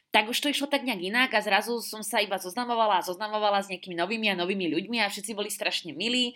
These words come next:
a strašne zlatí, takže zrazu som tam mala kopec nových kamarátov, čo bolo úplne super, pretože tak, ako to predtým nešlo, tak zrazu to išlo úplne prirodzene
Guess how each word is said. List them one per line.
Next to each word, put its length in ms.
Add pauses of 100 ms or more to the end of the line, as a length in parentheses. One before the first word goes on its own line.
(460)
a 400
strašne 640
zlatí, 640
takže 480
zrazu 320
som 160
tam 240
mala 560
kopec 240
nových 320
kamarátov, 800 (240)
čo 80
bolo 160
úplne 320
super, 480
pretože 240
tak, 240
ako 160
to 80
predtým 320
nešlo, 400
tak 160
zrazu 400
to 80
išlo 320
úplne 320
prirodzene 800